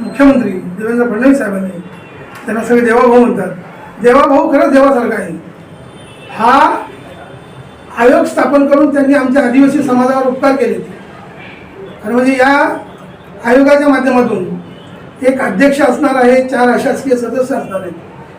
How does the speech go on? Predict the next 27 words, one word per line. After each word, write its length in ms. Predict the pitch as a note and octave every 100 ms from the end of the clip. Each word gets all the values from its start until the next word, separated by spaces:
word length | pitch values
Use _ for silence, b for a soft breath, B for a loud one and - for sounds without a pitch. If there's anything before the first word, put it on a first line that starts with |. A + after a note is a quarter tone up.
| -
हे 60 |
आम्हाला 260 | C#4+ D4+ F4
एक 140 | -
पॅरलल 360 | - C4 D4 D#4
कोर्ट 460 | - D#4+ D#4+ D#4+ -
तयार 220 | C4 A3+
झालं. 180 | F#3+ F3 - - - - - - - -
आमच्या 260 | A#3 A#3 C#4+
एखाद्या 360 | C4+ C#4 C#4+
आदिवासीवर 500 | C#4 C#4 C#4+ - C#4
एखादा 300 | C#4 B3 C4+
अन्याय 320 | C4 B3 C#4+ C#4
झाला 240 | G3+ G3 - - - - - - -
आणि 120 | B3
त्याला 180 | C4+ C#4+
इकडे 260 | D4 D4+ D#4
कुठे 180 | D4
न्याय 220 | D4 C#4 C#4+
मिळाला 240 | C#4+ C#4
नाही, 160 | C#4+ D#4
तर 60 |
तो 100 | D#4
आयोगात 380 | D4+ C4+ C#4+ D4
जाऊ 260 | A#3+ B3 B3
शकतो. 260 | - - - - - - - - - - - - - - - - - - -
नोकर 300 | A#3 B3 E4
भरतीमध्ये 720 | D4 C4+ C#4+ C#4+ C#4 D4+ D#4